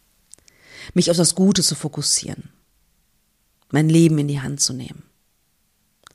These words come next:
Neues auszuprobieren. Zum Beispiel drei Monate Roadtrip alleine im europäischen Ausland oder ein Schweigeretreat. Meine inneren limitierenden Glaubenssätze zu erkennen und zu verwandeln.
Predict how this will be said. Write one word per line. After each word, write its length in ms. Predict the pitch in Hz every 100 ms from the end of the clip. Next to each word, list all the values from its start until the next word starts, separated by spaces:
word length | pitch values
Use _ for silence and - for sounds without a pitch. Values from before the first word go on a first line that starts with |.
| - - - -
Neues 560 | 180 180 214 196 -
auszuprobieren. 840 | 131 147 - - - - 71 - - _ _ _ _ _ _
Zum 160 | - 156
Beispiel 340 | 151 165 165
drei 220 | 160 165
Monate 340 | 190 175 165 170
Roadtrip 600 | 160 165 196 - 147 -
alleine 440 | 139 147 170 160
im 100 | 143
europäischen 580 | 127 143 147 170 151 147
Ausland 580 | 107 - - 131 135 - - - - _
oder 160 | -
ein 120 | - -
Schweigeretreat. 1160 | - - 160 160 156 151 - - - - - - _ _ _ _ _ _ _ _ _ _ - - -
Meine 200 | 165 175
inneren 720 | - 220 226 175 170 156 147 _ _ _
limitierenden 760 | 165 165 165 202 202 180 160 156
Glaubenssätze 720 | 147 170 175 160 107 - 143
zu 140 | -
erkennen 440 | - - - 147 139
und 120 | 139
zu 100 | -
verwandeln. 680 | - 127 131 143 143 135